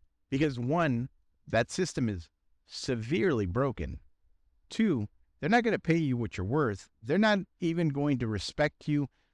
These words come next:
or appreciate your time. It, what they,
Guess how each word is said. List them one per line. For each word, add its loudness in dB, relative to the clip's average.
or 0
appreciate -2
your -2
time. -2
It, -2
what -2
they, 2